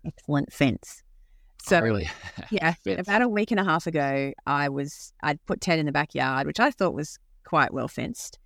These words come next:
Speaker 2: Mm.
Speaker 1: Um, and I thought, oh, after a while, I thought, "Oh, he's being very quiet."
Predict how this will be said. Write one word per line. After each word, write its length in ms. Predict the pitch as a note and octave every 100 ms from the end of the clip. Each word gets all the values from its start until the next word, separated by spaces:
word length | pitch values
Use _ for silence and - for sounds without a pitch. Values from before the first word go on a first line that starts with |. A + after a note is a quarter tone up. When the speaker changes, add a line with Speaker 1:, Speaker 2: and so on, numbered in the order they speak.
| -
Speaker 2:
Mm. 180 | B2 G#2+ -
Speaker 1:
Um, 540 | D#3 D3+ D3 D3 D3 - _ - _ -
and 420 | F#3 E3+ E3+ E3+
I 60 | E3+
thought, 180 | G3 F#3+
oh, 260 | B3+ C4+ F3+ - -
after 220 | A3+ -
a 40 | D#3
while, 180 | D3 D3
I 20 |
thought, 180 | - -
"Oh, 40 | D4+
he's 100 | -
being 220 | A4+ G#4
very 180 | B3+ G3+
quiet." 480 | - F#3 D#3+ B2+